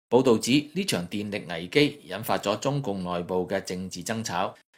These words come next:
據熟悉最近審議情況嘅人士透露，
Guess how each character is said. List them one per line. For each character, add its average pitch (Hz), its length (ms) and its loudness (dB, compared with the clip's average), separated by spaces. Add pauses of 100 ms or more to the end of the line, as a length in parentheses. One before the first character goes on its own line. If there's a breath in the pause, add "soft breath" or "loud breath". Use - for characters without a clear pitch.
(180 soft breath)
據 123 140 6
熟 - 160 4
悉 165 160 2 (140)
最 110 260 4
近 104 140 2
審 101 260 2
議 107 180 -4
情 87 240 -4
況 98 300 0
嘅 98 220 -2
人 90 200 -2
士 98 220 2
透 107 180 2
露， 90 300 0